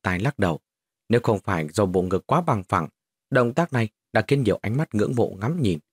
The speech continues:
nhưng bây giờ thật là đáng tiếc rồi. Thế bộ dạng này của Lý Nana,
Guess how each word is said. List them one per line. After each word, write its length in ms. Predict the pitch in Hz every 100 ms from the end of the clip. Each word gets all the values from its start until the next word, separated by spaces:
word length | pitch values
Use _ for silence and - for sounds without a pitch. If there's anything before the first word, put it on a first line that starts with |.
| _ _ _
nhưng 240 | 113 95
bây 160 | 98 87
giờ 200 | - 80 71 _ _ _
thật 160 | - 90
là 320 | 90 87 90 76
đáng 200 | 95 123
tiếc 180 | 180
rồi. 240 | - 85 85 - _ _ _ _ _ _ _ _ _ _
Thế 100 | 190
bộ 160 | 170 113
dạng 240 | 113 104
này 180 | 98 101
của 180 | - 98
Lý 140 | 104
Nana, 440 | 147 117 107 110